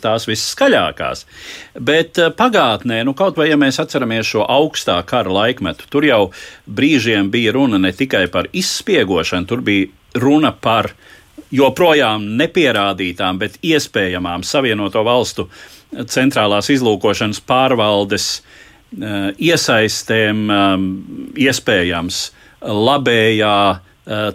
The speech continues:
terorismā, kas bija vērsts pret kreisajām partijām, piemēram, Itālijā. Ar mērķi, lai nepieļautu Itālijas komunistiskajai partijai, kas bija daudzskaitlīgākā komunistiskā partija tā laika Rietumeiropā,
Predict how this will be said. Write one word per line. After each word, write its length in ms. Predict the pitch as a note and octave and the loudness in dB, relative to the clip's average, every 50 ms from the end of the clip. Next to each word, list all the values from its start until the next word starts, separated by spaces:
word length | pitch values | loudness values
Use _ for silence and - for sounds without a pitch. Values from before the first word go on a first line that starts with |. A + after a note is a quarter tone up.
| - | -6
terorismā, 1120 | - F#3 G3 A3 G3+ E3+ C3+ A2 G#2 F#2+ G2 F#2 - - - - G2 F2+ D#2+ D2+ D2 D2+ - _ _ _ _ _ - - _ - | -2 0 0 0 2 2 0 0 0 -2 -4 -6 -6 -8 -10 -8 -10 -10 -10 -10 -14 -16 -18 _ _ _ _ _ -20 -20 _ -4
kas 180 | B2 A#2 G#2+ | -4 -4 -2
bija 220 | F#2+ A2+ G#2+ G#2+ G#2 | -2 -2 -2 0 2
vērsts 560 | C3 C#3 C3 A2 G2 F#2+ - - - - - - | 2 2 2 2 0 -4 -6 -12 -12 -16 -12 -4
pret 320 | - A#2+ A#2+ A#2 - - - | -2 -2 -2 -2 -4 -8 -6
kreisajām 760 | - B2+ C3 C3+ B2 - - A2 G2 G2 F#2+ F#2 F#2 F#2+ F#2+ - _ - | -2 0 2 2 0 0 -2 -2 0 0 0 0 -2 -4 -6 -10 _ -2
partijām, 640 | C3+ C3 C3 - - A#2+ G#2 G2+ F#2+ F#2+ F#2+ F#2 F2+ | -2 -2 -2 -2 -4 -4 -2 0 0 0 -2 -2 -2
piemēram, 500 | - B2 G#2+ G#2+ G2+ G2 F#2+ G2 G2+ F3 | -2 -2 -2 -2 -2 -2 -2 -2 -2 -2
Itālijā. 680 | G#3+ - - B2+ G2 E2+ C#2 D#2+ D#2+ D2 A#1 B1+ D#2 - _ _ - - - - - - - _ - | -2 0 0 0 0 0 -2 -4 -6 -10 -10 -12 -12 -14 _ _ -20 -20 -20 -20 -20 -20 -20 _ -4
Ar 160 | - - F#3 | 0 0 2
mērķi, 500 | A3+ F3+ C3 A#2+ A#2+ C#3+ D3 - - A#3+ | 2 2 2 2 2 0 -2 -2 0 2
lai 160 | G#3 D#3+ C3 | 2 2 2
nepieļautu 800 | A2 G2+ G#2 - - G3+ A3 F#3+ D#3+ C3+ A#2 G#2+ G2 F#2 - - | 2 0 -2 0 2 2 2 4 4 4 2 2 0 -4 -6 -4
Itālijas 560 | - C#3 C3 - C3 A2 G2 G2 G2+ G2+ - | -4 -2 0 0 0 0 2 0 0 -2 -2
komunistiskajai 720 | - - C#3+ C3 A2+ G#2 G2 - - - - - - G2 G2 | -2 0 0 0 0 0 -4 -6 -6 -8 -8 -4 -4 -4 -2
partijai, 460 | - F3 G#3+ G3+ - D#3+ A#2 G2 F#2+ | 0 0 0 0 0 0 0 0 0
kas 140 | - A2+ G2+ | -2 -4 -4
bija 160 | F#2+ G2+ F2+ | -4 -6 -4
daudzskaitlīgākā 1160 | F2 B2+ C3+ D#3+ E3 - - - - - G2 A2+ G2 - G2+ G2 G2+ G#2+ F2+ F2+ - - F#2 E2+ | -2 2 2 2 2 0 -2 -6 -2 -2 -2 -2 -2 -4 -6 -6 -4 -4 -4 -4 -2 -2 -4 -2
komunistiskā 720 | - - C#3 A#2+ G#2+ G2 F#2+ - - G2 - - F#2+ F#2 F2+ | 0 0 0 2 2 -2 -2 -4 -6 -8 -6 -4 -4 -4 -2
partija 460 | - B2+ A2+ - - - F#2+ F2+ F2 - - - - - _ - | 0 -2 -2 -2 -2 -4 -4 -4 -4 -6 -10 -20 -20 -14 _ -2
tā 180 | C3 B2 B2 | 0 2 4
laika 300 | B2 A2 G2+ G2 G2 - | 4 4 2 2 0 0
Rietumeiropā, 880 | - F#3 A3 A3 A3+ D#3+ C3+ A#2 A2 G#2 G2 F2+ E2+ - G#2+ F#2 F#2 - | 2 2 2 2 2 2 2 2 2 2 2 0 0 0 0 0 0 -2